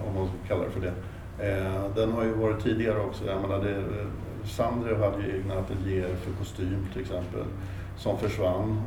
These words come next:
och då förlitade man sig på någon annan del. Eh, Oscarsteatern hade väl verk-, egna syateljéer också. Och det här försvann på slutet av åttiotalet, någonstans mitten av åttiotalet. Men då börjar man förlita sig på de som eventuellt var frilansare.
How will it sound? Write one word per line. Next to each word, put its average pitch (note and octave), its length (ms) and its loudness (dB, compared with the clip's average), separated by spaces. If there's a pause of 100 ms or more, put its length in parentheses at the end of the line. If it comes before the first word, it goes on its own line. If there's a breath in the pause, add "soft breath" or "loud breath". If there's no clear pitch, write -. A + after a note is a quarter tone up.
och A2 80 -2
då G#2 100 0
förlitade G2+ 500 0 (100)
man F#2 120 0
sig G2 160 -2
på G2 100 -2
någon F#2+ 240 -2
annan F#2+ 540 2 (260)
del. F#2+ 280 2 (760 loud breath)
Eh, F#2+ 500 -2
Oscarsteatern G2 720 0
hade F#2 180 -2
väl F#2+ 520 -2
verk-, G2 400 0
egna F#2+ 380 2
syateljéer F2+ 640 -2 (120)
också. F#2 280 -4 (480 loud breath)
Och G#2+ 300 2 (480)
det A2 100 6
här G#2 160 6
försvann G2 540 0 (260)
på F2+ 260 0 (260)
slutet F#2+ 200 -2
av F#2 140 0
åttiotalet, F#2+ 580 -2
någonstans F#2+ 340 -2
mitten G2+ 220 -4
av F#2+ 140 -2
åttiotalet. F#2+ 580 -2 (600 loud breath)
Men A2 180 4
då A#2+ 80 4
börjar A2 240 8
man G#2+ 160 4
förlita G2 400 2
sig G#2+ 120 -4
på G#2 160 -2
de F#2 300 2
som F2+ 320 -2
eventuellt F2+ 480 -2
var F2 60 -2
frilansare. G2 800 -2